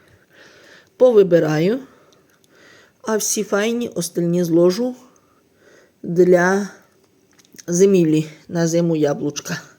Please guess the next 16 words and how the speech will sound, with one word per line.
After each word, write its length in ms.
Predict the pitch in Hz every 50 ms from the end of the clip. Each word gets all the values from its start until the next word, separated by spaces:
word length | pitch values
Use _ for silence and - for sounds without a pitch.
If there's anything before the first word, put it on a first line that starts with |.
| _ _ - - _ _ _ - - - - - - _
Це 220 | - - - 196 175
ще 240 | - - - 165
в 60 | 160 151
відрі 600 | 156 151 156 - 160 151 151 165 196 254 262 - - - _ _ _ _ _ _ _ _ - -
і 120 | - 226 214
ще 200 | - - - 147
в 80 | 151
одному 360 | 151 147 135 139 143 143 139 147
відрі. 360 | 143 147 139 139 151 156 147 - - - -
Всім 340 | - - - 233 214 196 185 - _ _ _ _ -
миру, 320 | 185 185 180 170 165 170
спокою, 540 | 165 - - 180 165 165 - - 170 175 180
затишку, 640 | 180 214 226 240 240 - - - - - - 202 196 - _ _ _ _ _ _ _ - - - - _ _ _ _ - - - - - _ _ _
тільки 360 | - 240 233 220 - - 190
хороших 600 | - - 175 165 170 175 170 - - 160 - -
новин. 440 | 156 160 151 151 147 131 135 147 151